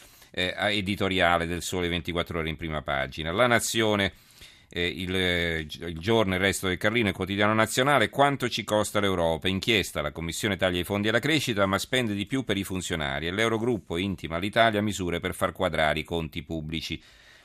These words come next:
Eh, la scappatoia di Padoan e il commento di Giuseppe Turani, un lettore ha commentato così le novità di questi giorni, "Adesso vedo benissimo la luce in fondo al tunnel, è proprio un tir tedesco".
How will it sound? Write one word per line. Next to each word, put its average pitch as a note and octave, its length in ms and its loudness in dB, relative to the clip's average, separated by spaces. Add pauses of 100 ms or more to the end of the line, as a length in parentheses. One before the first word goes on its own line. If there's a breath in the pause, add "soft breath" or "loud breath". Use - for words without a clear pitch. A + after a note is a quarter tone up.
(420 soft breath)
Eh, F2 580 2
la G#2+ 200 4
scappatoia A2 760 2
di E2+ 100 -2
Padoan E2 640 4
e E2 160 -2
il F2 120 0
commento F2 540 -2
di D2+ 160 -6
Giuseppe F2 440 -4
Turani, A#2+ 400 2
un E2+ 100 0
lettore F2 440 0
ha D#2 40 0
commentato D#2 500 -6
così D#2 220 -6
le D#2+ 100 -4
novità D#2 340 -4
di E2 80 -4
questi G#2 280 -2
giorni, A#2+ 300 2
"Adesso F2 340 0
vedo D#2+ 220 -4
benissimo E2 560 -4
la D#2 80 -2
luce F#2 300 -4
in D#2+ 80 -4
fondo A2 260 0
al B2+ 80 4
tunnel, G#2+ 380 0
è G2 100 0
proprio F2+ 500 -4
un F#2+ 200 -4
tir D#2+ 440 -4
tedesco". D2 640 -6